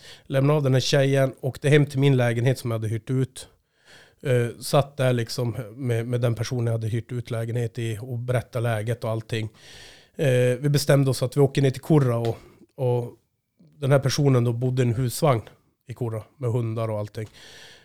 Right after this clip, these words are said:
Eh, fortfarande helt, alltså,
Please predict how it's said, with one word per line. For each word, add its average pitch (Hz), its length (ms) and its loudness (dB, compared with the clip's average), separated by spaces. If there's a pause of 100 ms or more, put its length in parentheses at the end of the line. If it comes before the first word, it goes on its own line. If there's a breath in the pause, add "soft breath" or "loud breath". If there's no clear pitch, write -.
Eh, 117 480 -4 (160)
fortfarande 156 440 6
helt, - 480 -4 (200)
alltså, 123 480 -4